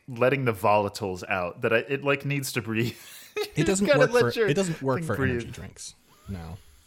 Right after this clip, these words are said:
Speaker 2: Um,
Speaker 1: No, it, like, you gotta wait.
Speaker 2: Well, let's get into, let's get into Swedish Fish, shall we?
Speaker 1: Let me, uh,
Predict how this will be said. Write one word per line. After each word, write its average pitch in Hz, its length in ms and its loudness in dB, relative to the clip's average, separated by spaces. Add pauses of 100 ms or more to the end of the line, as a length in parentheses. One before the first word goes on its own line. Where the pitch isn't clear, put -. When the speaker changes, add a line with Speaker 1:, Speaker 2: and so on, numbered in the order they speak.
(360)
Speaker 2:
Um, 92 260 -8
Speaker 1:
No, 95 340 -4
it, 85 180 -8
like, 90 200 -10 (640)
you 113 60 -12
gotta 98 120 -6
wait. 90 200 -6 (3250)
Speaker 2:
Well, 123 140 -2
let's 165 180 -2
get 156 140 0
into, 139 260 0 (100)
let's 123 200 -6
get 120 160 -4
into 107 160 0
Swedish 101 320 -6
Fish, 92 220 -8
shall 101 260 -8
we? 110 160 -6 (1400)
Speaker 1:
Let 107 120 -6
me, 101 160 -6
uh, 87 140 -8